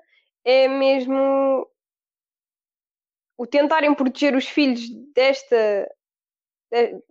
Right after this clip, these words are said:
deste vírus, entre aspas, <laughs> hum,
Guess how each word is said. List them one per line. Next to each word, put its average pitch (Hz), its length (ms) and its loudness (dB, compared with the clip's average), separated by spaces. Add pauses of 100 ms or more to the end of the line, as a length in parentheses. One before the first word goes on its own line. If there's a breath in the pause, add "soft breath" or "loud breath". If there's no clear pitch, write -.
(160)
deste 220 800 -2
vírus, 240 440 0
entre 226 240 2
aspas, 262 320 -2
<laughs> - 840 -14 (360)
hum, 277 380 -6